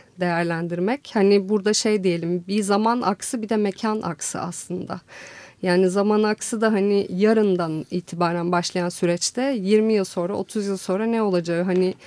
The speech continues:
okulun, e, bulunduğu bölgeye tutunma stratejisi ne olacak?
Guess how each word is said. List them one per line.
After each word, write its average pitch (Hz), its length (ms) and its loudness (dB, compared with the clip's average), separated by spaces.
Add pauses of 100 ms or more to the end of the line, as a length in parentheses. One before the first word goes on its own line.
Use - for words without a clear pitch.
(300)
okulun, 240 580 2 (340)
e, 185 340 4
bulunduğu 214 380 2
bölgeye 214 320 2
tutunma 233 420 0
stratejisi 196 720 0
ne 254 100 4
olacak? 180 400 -2